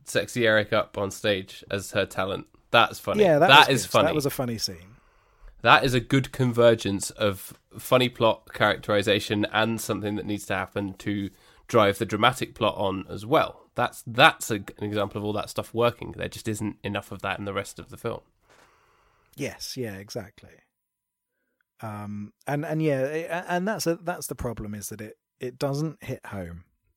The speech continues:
Speaker 2: with its comedy. Um, so, you know, it could have, I, I don't think it would have worked if they tried to do anything else with it. I think it needed to be this strange hybrid, but it,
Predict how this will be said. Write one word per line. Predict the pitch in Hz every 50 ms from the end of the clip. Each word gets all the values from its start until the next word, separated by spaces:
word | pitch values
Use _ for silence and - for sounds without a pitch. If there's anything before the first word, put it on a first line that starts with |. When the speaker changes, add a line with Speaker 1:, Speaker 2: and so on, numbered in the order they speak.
| _ _
Speaker 2:
with | 117 113 113 110 98
its | 104 98 - -
comedy. | - - 101 85 - - - _ - _ _ _ _ _ _ _ _ _ _ _
Um, | - 120 113 110 110 107 110 107 104 107 - _ _ _
so, | - - - 135 131
you | 127 131 147 156 151
know, | 135 101 90 95 -
it | - 131 -
could | - - 165 160
have, | 143 127 113 - - - - _ _ _ _ _ _ _ _ _ _ _ _ _ _ _ _ _ _ _ _ _ _ _ _ _
I, | 131 139 - -
I | 139 143
don't | - 180 208 190 -
think | 185 170 156
it | 160 135
would | 143 135
have | 131 113
worked | 135 131 131 - - 123
if | -
they | - 123 117
tried | - - 131 127 117
to | -
do | 123 123 117
anything | 117 117 107 - 120 117
else | 113 107 -
with | - 110 113 117
it. | 151 190 -
I | 135
think | - - 170 -
it | 190 160
needed | 131 139 147 147 143 135 123 -
to | 131 117
be | 120 113 110
this | 107 107 -
strange | - - 127 113 107 101
hybrid, | - - 147 147 143 123 - - - - - - - -
but | - 123
it, | 131 - -